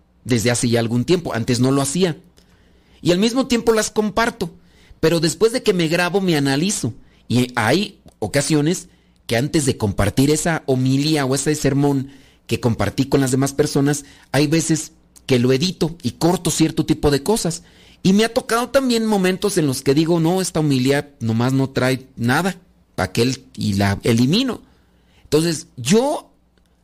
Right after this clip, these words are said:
aplico en mí algo de espíritu cri-, espíritu crítico. Yo te invito a ti también para que lo hagas, de esa manera progreses, y si en algo te ha ayudado este programa, analiza,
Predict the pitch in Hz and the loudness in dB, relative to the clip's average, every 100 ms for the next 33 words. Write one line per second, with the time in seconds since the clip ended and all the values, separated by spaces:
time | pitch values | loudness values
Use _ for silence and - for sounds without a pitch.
0 | - 135 - 196 - 180 - - 135 175 | -6 -6 -2 -4 0 -2 -2 0 2 2
1 | 196 - - 156 165 175 139 120 - 120 | -2 -6 -4 -2 0 0 0 -2 -2 -4
2 | - 156 160 - - 120 - 110 - 120 | -2 0 0 -2 -4 -6 -4 -4 -2 -2
3 | - 165 147 117 - 87 - - - - | 0 0 0 -2 -4 -6 -8 -20 -20 -20
4 | - 170 190 175 175 180 170 170 160 156 | -4 -2 0 0 0 -2 -2 -2 0 0
5 | 143 - 117 127 165 190 190 - - _ | -2 0 0 0 0 0 -2 -8 -20 _
6 | - 123 135 127 120 131 131 117 104 120 | -2 0 2 0 2 0 -2 -2 0 0
7 | 143 - 165 - - - - - 131 - | 0 -2 -6 -10 -20 -20 -8 -2 0 2
8 | 135 135 143 151 147 139 143 139 139 139 | 2 2 0 0 0 2 2 2 2 -2
9 | - 151 147 143 151 185 - - 120 143 | -2 0 2 2 0 -4 -6 -4 0 0
10 | 185 - 208 | 0 0 -2